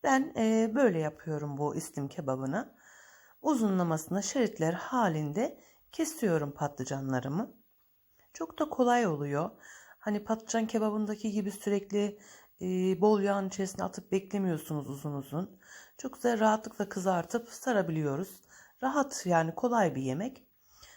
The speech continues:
Patlıcanlarımı zaten yıkamıştım ben, e, kesmeden önce. Şimdi tuzlu suya batırdım. Biraz beklettim bir yarım saat, kırk beş dakika kadar ki acılığı varsa çıksın diye.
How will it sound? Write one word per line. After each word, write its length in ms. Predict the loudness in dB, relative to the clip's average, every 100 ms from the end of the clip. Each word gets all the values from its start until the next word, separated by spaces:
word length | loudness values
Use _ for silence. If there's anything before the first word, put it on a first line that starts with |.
| _
Patlıcanlarımı 760 | -10 -6 -2 2 4 4 4 2
zaten 360 | 2 2 2
yıkamıştım 760 | -2 -2 -4 -2 -4 -6 -6 -2
ben, 300 | -2 -2 -10 _ _ -20 -20 -8
e, 480 | -4 -4 -2 -4 -6 -10 _ _ 0
kesmeden 680 | 0 2 -4 -2 -4 0
önce. 540 | 2 2 2 -2 -2 -10 -20 -20 -18
Şimdi 360 | -6 -2 0 -2
tuzlu 320 | 0 0 0
suya 360 | -4 -2 -2 2
batırdım. 640 | 0 0 -2 -2 -4 -2
Biraz 380 | 2 4 2 2
beklettim 640 | 0 2 -2 -2 -4 -4
bir 80 | -2
yarım 260 | -2 -2 -2
saat, 300 | -2 -2 -4
kırk 220 | -8 -4
beş 220 | -4 -4
dakika 400 | -8 -8 -10 -6
kadar 420 | -2 2 2 0
ki 240 | -2 -4 -4 -16 -18 -2
acılığı 520 | 0 2 0 0 0
varsa 540 | 2 2 0 -4 -6 -6 -20 _ -8
çıksın 500 | -8 -6 -6 -6 -2
diye. 420 | -2 -2 -4